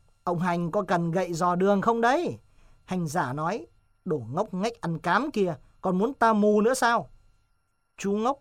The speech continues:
cười khúc khích rồi đi ngủ. Hành giả ngồi trên đệm truyền vận thần công, mãi tới canh ba mới đi ngủ. Chẳng mấy chốc đã canh năm trời sáng. Hành giả xoa mặt rồi mở mắt ra nói, "Chà,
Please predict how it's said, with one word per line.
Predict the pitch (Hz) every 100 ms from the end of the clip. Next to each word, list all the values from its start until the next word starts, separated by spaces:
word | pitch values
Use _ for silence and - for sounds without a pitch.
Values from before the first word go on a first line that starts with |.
| _
cười | 170 156 127
khúc | - 226 -
khích | - 254 - -
rồi | 151 175 156 139
đi | 175 170
ngủ. | 156 160 117 - _ - -
Hành | - 220 202
giả | 202 175 170
ngồi | 180 196 185
trên | 233 226 220
đệm | 208 196 180 170
truyền | 196 165 151
vận | 185 185
thần | 180 185 143
công, | 185 185 147 - -
mãi | 165 139
tới | 202 196
canh | 190 185 165
ba | 175 165
mới | 147
đi | 170 165
ngủ. | 156 143 - _ _ _ _ - _ _ _ _ _ _
Chẳng | - 175 151
mấy | 175
chốc | 190 247 254
đã | 196 147 196 208
canh | 185 170
năm | 170 165 139
trời | 165 127
sáng. | - 139 139 240 - _ - -
Hành | 226 208
giả | 196 170
xoa | - 233 220
mặt | 190 180 - _ _
rồi | 165 208 208 202 202
mở | 208 170
mắt | 185 233
ra | 190 180
nói, | 160 247 - _ _ _ _ -
"Chà, | - 226 170 107